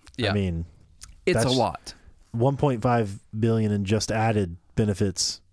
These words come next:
Speaker 2: That's, that's not even counting the wages.
Speaker 1: Yeah, not even counting wages. I mean,
Speaker 2: You know, I
Speaker 1: it's
Speaker 2: had
Speaker 1: a
Speaker 2: this conversation not that long ago with, um, with H C A. There was somebody, um, the, the owner or the, the,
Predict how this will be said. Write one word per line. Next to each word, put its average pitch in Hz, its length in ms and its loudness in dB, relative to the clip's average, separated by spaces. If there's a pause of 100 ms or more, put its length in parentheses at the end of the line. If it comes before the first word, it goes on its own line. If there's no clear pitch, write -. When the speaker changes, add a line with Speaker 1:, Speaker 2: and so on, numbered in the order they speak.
(180)
Speaker 2:
That's, - 280 -6
that's 120 240 -2
not 117 100 2
even 101 200 0
counting 107 520 -2
the 87 60 0
wages. 85 500 -4
Speaker 1:
Yeah, - 220 -4
not 123 140 0
even 117 140 0
counting 101 320 -4
wages. 98 420 -4
I 110 80 -2
mean, 110 140 0
Speaker 2:
You 98 100 2
know, 143 60 2
I - 20 2
Speaker 1:
it's 147 60 2
Speaker 2:
had 160 80 4
Speaker 1:
a - 20 -2
Speaker 2:
this 151 140 0
conversation 131 580 0
not 120 160 0
that 113 100 2
long 120 200 2
ago 98 260 2
with, 90 320 -2
um, 85 520 -2
with 101 160 -2
H 98 160 -2
C 98 240 -2
A. 101 380 0 (580)
There 107 160 0
was 98 120 0
somebody, 98 560 0 (920)
um, 98 440 0
the, 90 400 -2
the 95 240 -2
owner 101 500 0 (560)
or 95 220 -2
the, 90 140 -4
the, 95 420 -8